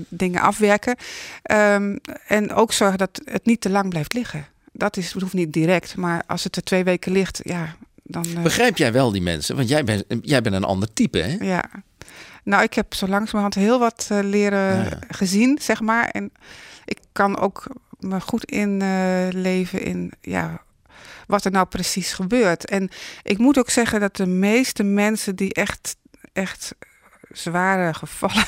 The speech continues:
Speaker 1: <laughs> zijn, om het maar zo te zeggen, dat zijn mensen die,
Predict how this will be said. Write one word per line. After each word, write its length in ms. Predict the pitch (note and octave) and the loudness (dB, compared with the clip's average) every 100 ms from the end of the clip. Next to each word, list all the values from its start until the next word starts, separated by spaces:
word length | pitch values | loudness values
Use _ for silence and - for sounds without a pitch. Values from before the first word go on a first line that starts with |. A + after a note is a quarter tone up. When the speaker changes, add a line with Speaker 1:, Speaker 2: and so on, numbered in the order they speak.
| - | 0
Speaker 1:
<laughs> 100 | - | 0
zijn, 380 | - G3 A3+ A3 | 2 4 4 4
om 60 | |
het 100 | G3+ | 2
maar 100 | G#3 | 2
zo 160 | G#3 G#3 | 2 2
te 120 | - | 0
zeggen, 240 | G#3 G3+ - - - - - - | -2 -2 -6 -8 -8 -8 -10 -10
dat 220 | - A3+ - | -2 -2 2
zijn 220 | A3 G#3+ | 2 2
mensen 400 | A3+ A3+ - F#3+ | 0 0 -2 -2
die, 260 | G#3+ - | -2 -2